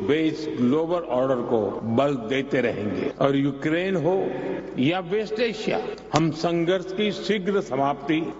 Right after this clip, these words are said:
और शांति के प्रयासों का समर्थन करते रहेंगे। हम इस बात पर सहमत हैं कि multilateral institutions का reform आवश्यक भी है और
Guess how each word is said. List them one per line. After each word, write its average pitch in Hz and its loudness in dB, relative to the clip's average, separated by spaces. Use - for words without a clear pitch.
और 139 4
शांति 156 -2
के 190 0
प्रयासों 139 -2
का 110 0
समर्थन 170 0
करते 131 2
रहेंगे। 87 -2
हम 165 4
इस 180 0
बात 165 0
पर 202 2
सहमत 196 0
हैं 101 2
कि 165 4
multilateral 196 0
institutions 175 0
का 156 2
reform 175 0
आवश्यक 143 0
भी 196 2
है 214 -2
और 185 2